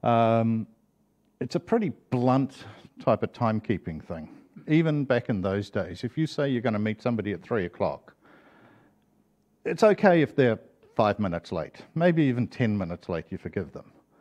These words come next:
But if all you've got is the hour to measure distance, uh, of the passage of time, uh, it's a little bit blunt,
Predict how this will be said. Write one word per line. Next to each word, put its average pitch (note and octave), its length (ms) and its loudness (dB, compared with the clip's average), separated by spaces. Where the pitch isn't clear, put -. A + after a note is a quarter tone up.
But A#2+ 220 2
if C#3 140 0
all F#3 180 4
you've D#3 160 2
got C3+ 260 4
is A#2 140 -2
the G#2 160 -6
hour D3 520 4
to C3 100 0
measure A2 320 0
distance, G2 580 -4
uh, B2 60 -2
of G2 420 -2
the G#2+ 100 -4
passage G#2 420 -6
of - 100 -20
time, D3+ 480 2
uh, A2+ 280 2
it's - 160 -8
a B2+ 40 -2
little E3+ 280 0
bit G2 360 -4
blunt, G2 480 -2